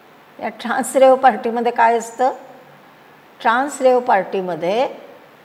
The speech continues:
ढण, ढण, ढण, ढण वाजणारं म्युझिक असतं, अगदी डोक्याला झिणझिण्या याव्यात,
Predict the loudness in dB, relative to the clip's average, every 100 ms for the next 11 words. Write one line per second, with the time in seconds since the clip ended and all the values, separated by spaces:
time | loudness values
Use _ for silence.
0 | _ _ -12 -6 -4 -4 -4 -2 0 -2
1 | -4 -4 -4 -4 -6 -8 -8 -6 -4 -4
2 | -4 -8 -8 -8 -10 -12 -18 -20 -20 -20
3 | -20 -20 _ _ _ _ _ _ _ _
4 | -20 _ _ _ _ -20 _ _ -6 -6
5 | -6 -2 4 4 4 2 2 0 -4 -4
6 | -2 0 0 2 0 0 -2